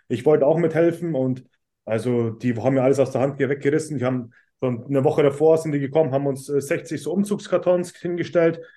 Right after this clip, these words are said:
haben dann auch zwei Tage davor so, äh, so Verbotsschilder hingestellt, wo man halt n-, nicht mehr parken darf unten an der Straße und so. Da kamen die jetzt mit zwei so großen Sprintern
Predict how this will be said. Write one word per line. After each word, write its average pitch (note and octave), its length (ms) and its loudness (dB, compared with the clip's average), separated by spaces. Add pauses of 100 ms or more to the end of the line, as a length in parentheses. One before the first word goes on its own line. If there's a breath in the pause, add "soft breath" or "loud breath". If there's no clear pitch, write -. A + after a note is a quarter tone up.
(260 loud breath)
haben C#3 120 2
dann C3+ 100 2
auch C3 140 2
zwei C#3+ 220 0
Tage C#3 280 0
davor C#3 400 0
so, C3 420 -2 (400 soft breath)
äh, A2 340 -6 (440)
so G#2 200 -10
Verbotsschilder E3 640 2
hingestellt, D#3+ 500 0
wo C#3+ 140 2
man C3+ 100 -2
halt C3 320 -8
n-, D3+ 180 -8
nicht C#3+ 140 -2
mehr C#3 80 2
parken F3 400 -2
darf E3 300 0
unten E3 280 -8
an C#3+ 100 -2
der C#3+ 80 0
Straße F3+ 440 0
und E3 120 -2
so. D#3+ 300 -2 (240 loud breath)
Da B2 100 -4
kamen C#3+ 260 0
die C3 80 2
jetzt C3+ 220 0
mit B2+ 160 -4
zwei C#3 300 2
so B2+ 520 -2
großen C#3+ 320 -2
Sprintern F3+ 640 -2